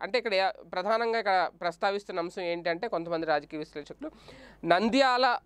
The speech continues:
ఉప ఎన్నిక పోరులో స్థానిక నాయకత్వాన్ని పూర్తిగా పక్కన పెట్టేసి అప్పట్లో పార్టీ అధికారంలో ఉంది కాబట్టి,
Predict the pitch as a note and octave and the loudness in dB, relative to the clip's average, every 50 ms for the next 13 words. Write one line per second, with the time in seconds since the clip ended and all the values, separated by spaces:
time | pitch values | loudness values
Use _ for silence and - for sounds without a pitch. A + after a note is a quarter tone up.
0 | _ G3 F#3 E3+ - A#3 A#3 A3+ A3 A3+ A3+ A3+ - A3+ G3+ - G3 G3 G3 F3+ | _ -10 -10 -2 -2 0 2 2 0 0 -4 -2 -2 -4 -4 -2 -4 -4 -4 -2
1 | G3 G#3 A#3 - - _ - - _ - F3 F#3+ G#3 A3+ - A3 G3 F#3+ F#3 F#3+ | -2 -2 -2 -2 -6 _ -20 -8 _ 0 2 2 2 0 -2 -2 0 0 0 0
2 | F#3 G3+ E3+ - F#3+ F#3+ F#3 F#3 F3+ - F3+ E3+ - F3+ F#3 F3 E3 - D#3 - | -2 -4 -6 -2 -2 -2 -2 -2 -4 -6 -8 -6 -4 0 0 0 2 0 -4 -2
3 | - F#3 F3 E3 E3+ D#3 - F3 E3+ E3+ - B3+ D#4+ - - - - _ - E3 | -2 -6 -4 -4 -6 -6 -2 -2 -2 -2 -4 -10 -12 -12 -16 -20 -14 _ -2 0
4 | D#3+ - F#3+ E3+ G3+ G3 E3+ C#3 - - - _ _ _ - F#3 F#3+ G#3 G3+ - | 2 2 0 2 2 2 0 0 -2 -6 -18 _ _ _ 2 2 2 2 0 0
5 | A#3+ G3+ F3+ F#3+ - - G3+ G3 G3+ G3 G3 F#3+ F3+ E3+ F#3 G3+ A3+ - - G3+ | 0 0 0 0 0 0 0 0 2 0 0 0 0 0 -2 -4 -4 0 2 2
6 | F#3+ F3+ G3 F#3 F3 B3 A3+ F3 D3 C3+ | 2 2 -2 -4 -4 -4 -2 -2 -2 -4